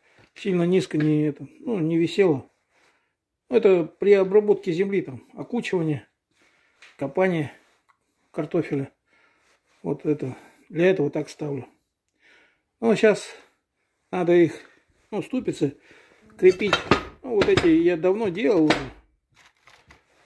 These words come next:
Ну, еще когда предыдущий трактор делал. Ну, щас закреплю. Щас надо уголок найти, прямой желательно. И на него закрепим вот эти. Ну, как они? <laughs> Не знаю, как называются.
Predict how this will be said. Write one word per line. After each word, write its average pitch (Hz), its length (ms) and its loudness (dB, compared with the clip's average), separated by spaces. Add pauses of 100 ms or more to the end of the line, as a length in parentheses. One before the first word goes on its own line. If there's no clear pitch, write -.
(160)
Ну, 233 60 -6
еще 165 160 -4
когда 180 220 2
предыдущий 175 500 0
трактор 143 340 -4
делал. 139 300 -6 (1040)
Ну, 208 60 0
щас 196 200 4
закреплю. 214 540 2 (360)
Щас 190 200 0
надо 190 160 0
уголок 202 380 2
найти, 160 360 -6 (240)
прямой 185 460 -2 (120)
желательно. 151 480 -2 (960)
И 240 160 0
на 185 140 2
него 190 400 4 (200)
закрепим 160 680 -4 (260)
вот 175 160 -4
эти. 226 300 -6 (1400)
Ну, 175 80 -6
как 160 240 -2
они? 135 160 -6 (300)
<laughs> - 300 -20
Не 196 80 -6
знаю, 196 200 0
как 143 140 -2
называются. 147 580 0